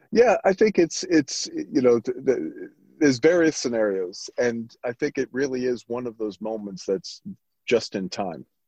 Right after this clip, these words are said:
So, uh, we're, we're, they're, they're not rushing to make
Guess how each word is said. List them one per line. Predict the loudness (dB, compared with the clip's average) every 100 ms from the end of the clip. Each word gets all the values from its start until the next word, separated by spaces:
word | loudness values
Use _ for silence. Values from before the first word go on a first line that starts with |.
| _ _ _ _ _ _ _ _
So, | -2 4 6 4 0 -10
uh, | -14
we're, | -6 -4 -4
we're, | -4 -8 -6
they're, | -4 -2 -2 -2
they're | -2
not | 0 0 -2
rushing | -2 0 0 -4 -4
to | -6 -6
make | -4 -6 -10